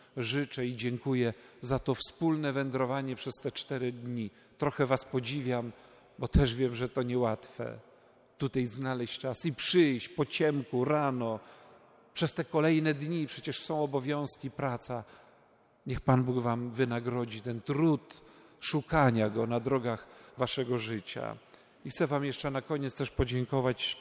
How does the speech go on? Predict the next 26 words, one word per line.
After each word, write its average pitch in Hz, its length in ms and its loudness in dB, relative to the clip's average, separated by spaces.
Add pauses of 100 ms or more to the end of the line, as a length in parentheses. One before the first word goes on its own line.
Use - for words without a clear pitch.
kiedy 131 160 0
jestem 127 280 -2
przy - 180 -6
głosie, 123 380 -4
za 117 200 -4 (280)
dar 127 220 0
waszego 117 400 0
serca, 147 520 0
za 123 200 2
ofiary, 135 600 2 (300)
które 131 220 0
ewentualnie 135 640 2
zechcecie 131 480 -2
złożyć. 131 520 0 (340)
Powiem 143 280 0
tak, 127 240 0
będą 147 340 4
wsparciem 139 560 0
dla 127 120 4
poradnictwa 127 680 -2
rodzinnego, 120 540 -2
za 107 160 -4
które 120 220 -4
odpowiadam. 110 680 -4 (300)
Wielka 139 400 0
niwa, 107 540 0